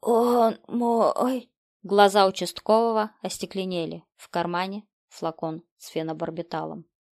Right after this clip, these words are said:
Деревня взвыла. Соседи жгли дома подозрительных. Рябов стрелял в воздух, но толпа уже тащила фельдшера к виселице из телефонных проводов.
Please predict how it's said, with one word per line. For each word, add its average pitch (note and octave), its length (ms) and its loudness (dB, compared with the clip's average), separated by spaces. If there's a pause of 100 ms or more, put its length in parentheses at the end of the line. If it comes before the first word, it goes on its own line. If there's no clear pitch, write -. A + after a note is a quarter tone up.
(760)
Деревня F#3+ 800 -2 (140)
взвыла. F3 800 -2 (420)
Соседи G3 640 0
жгли F#3+ 280 -4
дома F#3 300 2
подозрительных. F3 1000 -6 (400)
Рябов F#3+ 340 4
стрелял F3+ 380 2
в E3+ 60 -4
воздух, G#3 560 0
но F3+ 160 -4
толпа F3 420 2
уже F#3 200 -2
тащила F3 440 -2
фельдшера F3 500 -2
к E3+ 100 -10
виселице F#3 800 -6
из - 160 -10
телефонных E3 540 -6
проводов. E3 600 -6